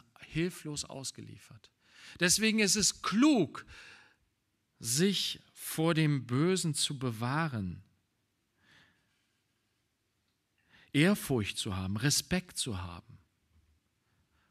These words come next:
vor dem Bösen, aber auch vor der eigenen Schwäche, wisst ihr? Eine realistische Selbsteinschätzung zu haben, zu wissen,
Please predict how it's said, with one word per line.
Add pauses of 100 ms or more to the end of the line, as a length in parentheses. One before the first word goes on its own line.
(240)
vor
dem
Bösen, (220)
aber
auch
vor
der
eigenen
Schwäche,
wisst
ihr? (420)
Eine
realistische
Selbsteinschätzung
zu
haben,
zu
wissen,